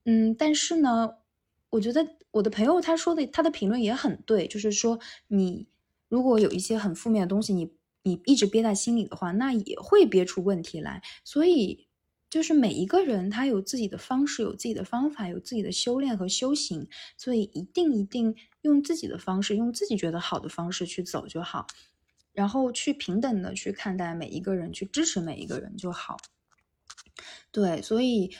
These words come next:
就是我自己通过这个出店的形式，我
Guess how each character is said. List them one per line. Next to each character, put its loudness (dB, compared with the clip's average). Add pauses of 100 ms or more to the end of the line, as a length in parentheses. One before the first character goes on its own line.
(100)
就 -6
是 0
我 0
自 0
己 0
通 -2
过 4
这 -2
个 -6 (140)
出 -4
店 2
的 2
形 -6
式， -2
我 -2